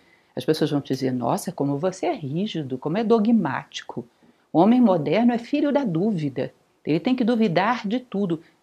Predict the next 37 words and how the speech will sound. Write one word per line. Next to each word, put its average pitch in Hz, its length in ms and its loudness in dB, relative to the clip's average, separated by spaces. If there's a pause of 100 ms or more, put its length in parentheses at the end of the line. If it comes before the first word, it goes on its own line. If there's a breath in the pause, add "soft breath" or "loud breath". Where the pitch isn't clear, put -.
(220 soft breath)
Olha, 156 360 2 (280)
muito 330 460 2
cá 151 300 -2
entre 147 280 -4
nós, 139 360 -6
que 165 80 -4
só 240 200 2
nós 220 460 2
e 190 80 4
as 175 100 0
pessoas 175 380 0
que 185 60 -2
assistirem 185 480 -2
esse 170 180 0
D 160 140 2
V 151 160 2
D 160 260 2 (300 loud breath)
<laughs> 202 880 4
saibam. 147 600 4 (1200 soft breath)
A 294 120 4
dúvida, 165 720 4 (200)
ela 180 220 6
cabe 226 560 2
muito 220 300 4
bem, 175 420 0
boa 151 180 -2
noite, 139 400 -8
ela 175 140 -2
cabe 285 480 4
muito 165 380 2
bem 185 280 0
quanto 226 320 -4
a 262 40 4
meios. 240 760 4
Imaginem 240 640 4
esse 156 180 0
alpinista. 135 640 -4